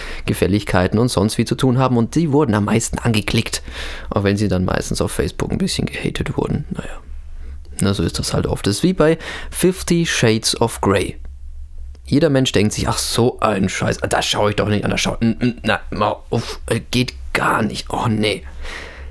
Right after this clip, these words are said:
Und dann schaust du mal auf die Seite des Kinobetreibers und stellst fest, dass sämtliche Vorstellungen von morgens bis abends in zwei Kinos in Passau komplett ausgebucht sind. Für eineinhalb Wochen.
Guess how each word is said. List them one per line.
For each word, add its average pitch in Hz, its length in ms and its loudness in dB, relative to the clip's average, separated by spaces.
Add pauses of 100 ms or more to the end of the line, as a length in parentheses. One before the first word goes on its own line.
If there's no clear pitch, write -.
(180)
Und 117 180 4
dann 95 140 4
schaust - 360 0
du 127 60 2
mal 113 200 2
auf 101 220 2
die 113 140 0
Seite - 340 0
des - 220 0
Kinobetreibers - 840 2
und 110 80 2
stellst - 340 0
fest, - 420 0 (600)
dass - 260 0
sämtliche 160 460 2
Vorstellungen - 760 0
von 107 220 0
morgens 120 400 2
bis - 240 -2
abends 110 400 2
in 110 140 0
zwei 131 280 0
Kinos 113 380 0
in 98 120 0
Passau 123 340 0
komplett - 720 -2
ausgebucht - 720 -2
sind. - 260 -6 (420)
Für - 140 -2
eineinhalb 123 380 2
Wochen. - 180 -4